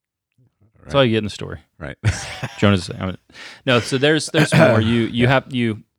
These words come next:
Speaker 1: go, you know, you can investigate in your Bible, and you'll see that he's in Second Kings, uh, chapter fourteen. He appears.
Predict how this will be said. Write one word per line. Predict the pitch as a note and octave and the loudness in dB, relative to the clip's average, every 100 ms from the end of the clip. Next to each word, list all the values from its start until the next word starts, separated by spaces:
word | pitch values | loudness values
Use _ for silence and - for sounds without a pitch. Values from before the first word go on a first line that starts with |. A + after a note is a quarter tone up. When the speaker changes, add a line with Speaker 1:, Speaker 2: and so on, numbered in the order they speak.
| A2+ | -2
Speaker 1:
go, | A2 G#2+ _ | 0 0 _
you | - G#2+ | -10 -4
know, | F#2 F#2 | -4 -4
you | A2 G2+ | -4 -4
can | G2+ | -2
investigate | F#2 G2 - G2+ F#2+ F#2+ | 0 0 -2 -6 -10 -10
in | |
your | F2+ | -8
Bible, | F2+ F#2+ F#2+ F#2 | -4 -4 -4 -10
and | F2+ | -10
you'll | F#2 | -10
see | - G2+ | -10 -8
that | F#2+ | -8
he's | F#2 G#2 F#2+ - - - - - - | -10 -10 -10 -12 -18 -20 -20 -18 -8
in | G2+ | -6
Second | - G2+ G2+ - | -2 -4 -4 -14
Kings, | - F#2 F#2 F2+ - - - | -10 -8 -8 -10 -12 -14 -18
uh, | G2 D#2+ D#2 | -14 -12 -12
chapter | - G#2 | -10 -10
fourteen. | - G2+ E2+ - F2 | -10 -10 -10 -10 -10
He | F2+ | -8
appears. | E2+ - F2 E2+ - | -10 -8 -8 -8 -10